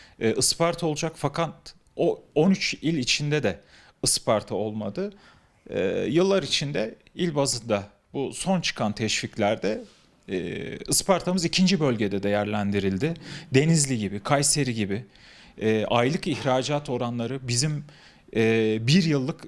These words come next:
ihracatımıza karşılık gelen illerle aynı sepette. E, Isparta'mız değerlendirildi ve dolayısıyla da tabii biz bu teşvik yasasından faydalanamadık. Neden? E, Afyon dördüncü bölgedeyken, Burdur üçüncü bölgedeyken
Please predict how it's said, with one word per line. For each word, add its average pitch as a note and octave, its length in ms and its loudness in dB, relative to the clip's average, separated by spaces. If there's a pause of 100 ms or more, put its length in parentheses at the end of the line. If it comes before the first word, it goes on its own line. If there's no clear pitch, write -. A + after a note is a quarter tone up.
ihracatımıza B2 1040 0 (360)
karşılık C#3 560 0
gelen A2+ 260 -4
illerle D#3 400 0
aynı F3 220 -2
sepette. - 680 -6 (460)
E, G2+ 300 0
Isparta'mız C#3+ 640 0
değerlendirildi D#3 880 -2
ve D#3+ 140 -4
dolayısıyla D#3+ 720 0
da F3 160 -8 (220)
tabii D#3 220 -2
biz C3+ 160 -10
bu C3 80 -12
teşvik - 440 -4
yasasından B2 640 -2 (200)
faydalanamadık. E3+ 840 0
Neden? F#3 360 0 (520)
E, - 140 -6
Afyon D3+ 440 2
dördüncü C#3+ 480 0
bölgedeyken, G#2 680 -2
Burdur C#3 260 2
üçüncü C3+ 400 0
bölgedeyken G2 640 0